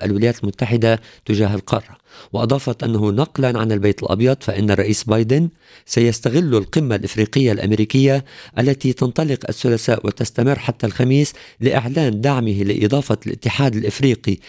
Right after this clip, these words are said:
كعضو دائم في مجموعة العشرين التي تضم أكبر عشرين اقتصاد في العالم، ومن بينها أكبر اقتصاد عربي الوحيد هو الاقتصاد السعودي. ومن المتوقع أن تركز المحادثات على فيروس كورونا وتغير المناخ وتأثير الغزو الروسي لأوكرانيا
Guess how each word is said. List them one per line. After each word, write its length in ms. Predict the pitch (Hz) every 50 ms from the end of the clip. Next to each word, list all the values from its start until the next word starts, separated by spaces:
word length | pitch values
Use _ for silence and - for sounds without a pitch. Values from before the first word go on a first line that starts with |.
| - - _
كعضو 420 | - 110 107 107 139 151 127 120
دائم 460 | 104 117 143 160 190 160 143 147 147 147 - _ _ _
في 180 | - 156 151
مجموعة 480 | 143 135 123 110 123 139 135 120 120 113 - -
العشرين 680 | 120 123 120 107 113 104 - - 120 123 113 98 85 76 73 - - - - - - -
التي 380 | 180 180 180 165 - - 139
تضم 400 | 131 - 135 123 123 139 131 113
أكبر 500 | 110 - - 170 - - 127 117 117 117
عشرين 380 | 113 113 107 - 131 131 127 107 -
اقتصاد 560 | - - - - 107 - - 123 117 110 -
في 60 | -
العالم، 460 | 117 95 92 120 135 131 127 131 127 113 - - - - -
ومن 300 | 110 120 123 120 113 110
بينها 520 | 104 139 147 139 127 120 117 117 117 117 110 - - - - _ _ -
أكبر 360 | - - - _ - 110 113 107
اقتصاد 600 | 107 - 120 - - - 110 - 127 120 107 104
عربي 480 | 113 123 120 117 107 110 107 107 - - _ -
الوحيد 440 | 127 123 113 110 - 117 120 107
هو 160 | 101 107 107 104
الاقتصاد 580 | - - - - - 113 - 120 110 101 104
السعودي. 540 | - - - - - 92 95 - - - - _ _ - - - - - -
ومن 260 | 151 165 190 190 180
المتوقع 680 | 165 147 139 135 - 135 139 - - - 113 107 101
أن 80 | 104 104
تركز 420 | - 110 123 120 - - 110 107
المحادثات 720 | 107 98 101 98 - 117 104 104 104 - - 123 127 -
على 200 | 101 98 101 98
فيروس 300 | 92 95 95 95 98 -
كورونا 440 | - - - 90 104 120 135 135 135
وتغير 540 | 131 123 110 - - 92 98 101 98 92 92
المناخ 480 | 85 87 90 95 113 123 131 127 - -
وتأثير 400 | 98 - - - - - 123 110
الغزو 360 | 107 101 98 113 117 113 104
الروسي 320 | 98 110 123 117 - 113
لأوكرانيا 560 | 101 85 - - - 127 127 127 123 123 123